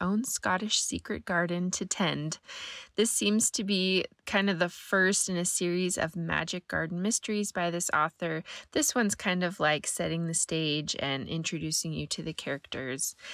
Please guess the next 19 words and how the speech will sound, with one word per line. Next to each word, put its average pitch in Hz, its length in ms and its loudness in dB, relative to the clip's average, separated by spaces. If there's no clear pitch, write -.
And 175 140 2
she's 214 220 4
also 196 440 2
written 175 420 0
many 175 340 0
other 165 340 0
little 160 240 -2
series 160 460 0
of - 160 -8
cozy 151 340 -2
mysteries. - 520 -2
So 151 160 0
if - 180 -8
you're - 140 -4
into 233 200 4
that 220 260 4
thing, 196 280 0
check - 300 -2
out 165 240 2